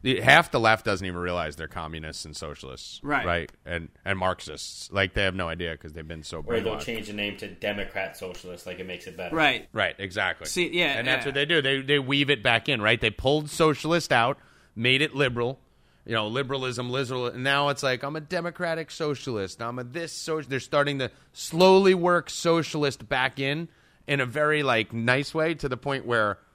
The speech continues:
Speaker 1: we'll be talking about the Socialist Party in ten years.
Speaker 2: Right. It, it,
Speaker 1: Easy.
Speaker 2: to,
Speaker 1: Maybe
Speaker 2: to
Speaker 1: even four years.
Speaker 2: piggyback off that,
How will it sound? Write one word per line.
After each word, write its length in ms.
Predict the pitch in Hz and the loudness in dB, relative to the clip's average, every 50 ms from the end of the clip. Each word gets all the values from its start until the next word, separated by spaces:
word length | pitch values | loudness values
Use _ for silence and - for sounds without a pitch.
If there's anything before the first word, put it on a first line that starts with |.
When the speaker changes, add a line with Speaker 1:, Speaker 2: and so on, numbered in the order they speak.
| _ _ - | _ _ -2
Speaker 1:
we'll 200 | 110 123 139 127 | 2 2 2 2
be 100 | 131 123 | 2 -2
talking 320 | - 131 117 110 98 110 | 0 0 0 0 0 -2
about 300 | 98 98 98 95 92 - | -2 -2 -2 -2 -2 -4
the 100 | - 95 | -8 -10
Socialist 560 | - - 107 98 - - 95 92 87 - - | -6 -6 -6 -6 -6 -8 -12 -12 -12 -12 -8
Party 340 | - 110 95 90 85 85 82 | -4 -4 -4 -2 -4 -6 -8
in 220 | 80 80 82 78 73 - | -8 -10 -12 -14 -14 -12
ten 200 | - 87 76 76 | -12 -12 -12 -8
years. 120 | 73 - | -6 0
Speaker 2:
Right. 320 | 147 156 151 131 120 90 98 | 4 6 6 6 4 2 0
It, 160 | 127 135 131 | -2 -2 0
it, 20 | 147 | 0
Speaker 1:
Easy. 220 | 147 113 - - 127 | 0 0 0 -4 -2
Speaker 2:
to, 40 | |
Speaker 1:
Maybe 260 | 110 120 127 123 127 123 | 2 2 2 4 4 2
Speaker 2:
to 60 | - 107 | 0 0
Speaker 1:
even 80 | 104 | -4
four 220 | - - 165 175 175 | -2 0 2 2 4
years. 140 | 180 143 | 2 2
Speaker 2:
piggyback 220 | 139 127 120 117 127 | 2 2 2 0 -2
off 240 | 120 113 110 - - | -4 -4 -6 -4 -4
that, 260 | 117 110 107 - | -4 -4 -4 -6